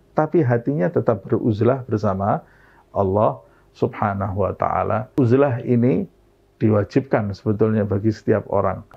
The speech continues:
untuk mendekatkan diri kepada Allah Subhanahu wa taala. Maksudnya diwajibkan di sini adalah uzlah hati. Sebab perjalanan kita ini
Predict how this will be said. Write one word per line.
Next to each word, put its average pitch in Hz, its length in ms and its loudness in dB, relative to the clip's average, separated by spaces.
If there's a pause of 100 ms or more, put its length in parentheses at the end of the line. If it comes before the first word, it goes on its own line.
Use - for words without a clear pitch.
(260)
untuk 135 240 4
mendekatkan 110 720 0
diri 110 240 4
kepada 113 640 0 (480)
Allah 117 400 2
Subhanahu 107 680 -2
wa 101 120 0
taala. 87 480 -2 (240)
Maksudnya 143 400 0
diwajibkan 120 720 2
di 110 80 0
sini 120 240 0
adalah 123 400 0 (400)
uzlah 107 480 0
hati. 98 400 -2 (480)
Sebab 117 340 0
perjalanan 120 800 2
kita 113 480 -4
ini 120 480 -4